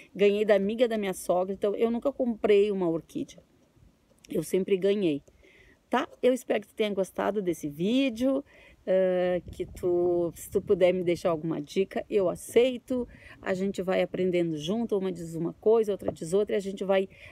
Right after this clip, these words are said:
a-, agregando, né, no ambiente em que a gente tá cultivando as plantinhas,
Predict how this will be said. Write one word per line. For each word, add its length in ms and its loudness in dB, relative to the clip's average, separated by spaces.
a-, 360 0
agregando, 760 2
né, 300 2
no 180 2
ambiente 500 0
em 80 0
que 100 0
a 40 0
gente 260 -2
tá 120 0
cultivando 520 0
as 80 -16
plantinhas, 640 -4